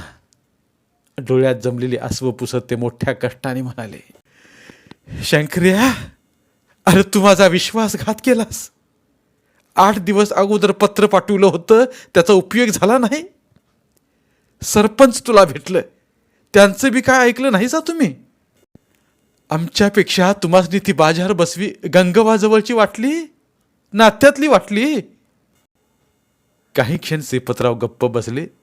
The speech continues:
आणि यमुनेकडे बघत रागानं म्हणाली, "पोरी, तू सुद्धा असं वागशील असं वाटलं नव्हतं. ज्या दिवशी तुझं लग्न झालं त्याच दिवशी तू मेलीस असं समजून यापुढं तुझ्या घरची पायरी चढणार नाही म्या.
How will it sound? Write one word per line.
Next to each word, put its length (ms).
आणि 180
यमुनेकडे 460
बघत 340
रागानं 380
म्हणाली, 420
"पोरी, 500
तू 100
सुद्धा 460
असं 220
वागशील 400
असं 200
वाटलं 360
नव्हतं. 300
ज्या 200
दिवशी 400
तुझं 260
लग्न 340
झालं 300
त्याच 220
दिवशी 300
तू 160
मेलीस 440
असं 200
समजून 540
यापुढं 480
तुझ्या 260
घरची 300
पायरी 360
चढणार 380
नाही 260
म्या. 180